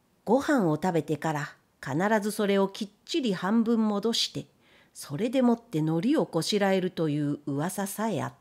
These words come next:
た。三郎の嘘の花は、この王孫の臨職から芽生えた。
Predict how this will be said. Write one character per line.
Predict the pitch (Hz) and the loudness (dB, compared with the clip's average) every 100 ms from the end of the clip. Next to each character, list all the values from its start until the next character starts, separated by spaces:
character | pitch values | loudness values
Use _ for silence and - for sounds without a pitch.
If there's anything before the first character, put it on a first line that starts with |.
| - | -20
た。 | - _ _ _ _ _ _ _ _ _ _ _ _ _ _ _ _ _ _ _ _ | -20 _ _ _ _ _ _ _ _ _ _ _ _ _ _ _ _ _ _ _ _
三 | - 180 208 | -6 -2 2
郎 | 311 294 285 | 4 6 6
の | 277 | 6
嘘 | 285 269 190 | 4 2 2
の | 147 | 0
花 | 160 151 151 | -2 -4 -4
は、 | - - _ _ _ - - _ | -6 -12 _ _ _ -20 -20 _
こ | - 165 | -4 0
の | 175 165 - | 2 0 -2
王 | - 233 233 | 2 4 4
孫 | 185 | 4
の | 170 170 | 4 4
臨 | 175 247 | 4 2
職 | 240 262 - | 2 -2 -2
か | 220 | 0
ら | 208 | 2
芽 | 196 185 | 2 2
生 | 180 | 0
え | 143 | 0
た。 | - | -6